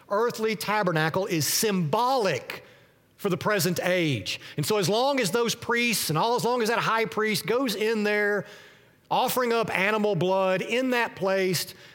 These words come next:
that was like the first age was still standing. People can't yet get into the real holy place.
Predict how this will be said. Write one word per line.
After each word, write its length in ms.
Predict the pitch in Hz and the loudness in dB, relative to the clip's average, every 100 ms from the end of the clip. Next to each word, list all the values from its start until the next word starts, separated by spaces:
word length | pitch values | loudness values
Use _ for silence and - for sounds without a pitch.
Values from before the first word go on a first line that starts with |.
| - | -4
that 220 | 196 277 | -2 0
was 180 | 247 185 | 0 0
like 260 | 202 196 - | 0 0 0
the 180 | 180 - - | -2 -2 -10
first 560 | - 247 277 285 - - | -4 0 2 0 -2 -2
age 400 | 170 185 226 147 | 0 0 0 -2
was 140 | 185 | -2
still 240 | - 226 196 | 0 0 0
standing. 460 | - 254 220 160 - - | 0 0 0 -2 -4 -6
People 280 | 247 247 214 | -4 -2 -2
can't 340 | - 254 240 | 0 0 0
yet 520 | 180 170 233 247 - 160 | -2 0 2 0 -2 -2
get 280 | 233 262 - | 0 0 -2
into 840 | 247 294 330 - 269 247 190 123 101 - - - - | -2 0 0 0 0 2 0 -2 -6 -16 -20 -20 -4
the 120 | 170 | 0
real 540 | 190 233 285 269 202 | 2 2 4 2 2
holy 360 | 147 196 180 160 | 2 2 2 0
place. 600 | - 165 117 - - | 2 0 0 -4 -8